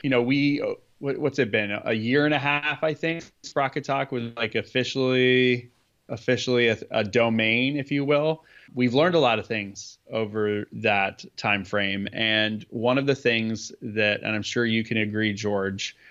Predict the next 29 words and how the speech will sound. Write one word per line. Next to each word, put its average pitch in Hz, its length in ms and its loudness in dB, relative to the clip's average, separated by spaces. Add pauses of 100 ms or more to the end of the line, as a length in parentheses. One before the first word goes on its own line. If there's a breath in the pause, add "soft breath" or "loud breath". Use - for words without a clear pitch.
(160 loud breath)
was 104 840 2
that 110 380 0 (240)
building 143 380 4
a 180 60 0
community 131 840 2
and 113 500 0
this 110 240 -4
concept 113 580 0
of, 110 220 0
like, 107 200 0
a 107 100 -2
learning 107 540 0
management 107 520 -2
system - 600 -2 (260 soft breath)
has 113 960 0 (120)
completely 143 580 2
changed 120 300 0
the 113 80 -2
way 107 160 2
that 101 140 -2
I 101 100 -2
think 104 240 -6
about 98 240 -2
inbound 98 280 -2
marketing, 104 540 -6
from 139 240 0
an 135 80 2
acquisition 120 920 -4
tool 120 800 0